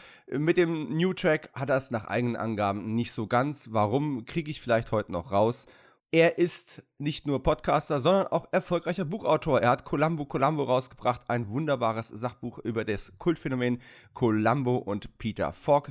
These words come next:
zu, zu dem ich einen ganz kleinen Beitrag über die zwei Morde des William Shatner beisteuern durfte, beziehungsweise vor allem einen Mord. Also nicht von William Shatner, sondern den Charakteren, die er verkörpert hat. Ihr wisst, was ich meine.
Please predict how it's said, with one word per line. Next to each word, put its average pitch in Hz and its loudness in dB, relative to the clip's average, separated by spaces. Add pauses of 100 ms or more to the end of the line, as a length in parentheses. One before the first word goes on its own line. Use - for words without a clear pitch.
(100)
zu, 117 0
zu - -16
dem 117 -2
ich 107 -4
einen 95 -4
ganz 120 -4
kleinen 101 -2
Beitrag 90 -2 (280)
über 143 0
die 131 -2
zwei 104 0
Morde 92 0
des 98 -6
William 87 -2
Shatner 92 -4 (240)
beisteuern 87 0
durfte, 92 -6
beziehungsweise 92 -4
vor - -2
allem 82 -2
einen 98 2
Mord. 90 2 (400)
Also 120 2
nicht 120 4
von 107 0
William 104 2
Shatner, 120 2
sondern 101 2
den 95 -2
Charakteren, 90 0
die 98 0
er 87 2
verkörpert 87 -2
hat. 87 -6
Ihr 196 4
wisst, 160 2
was 120 4
ich 98 -4
meine. 135 4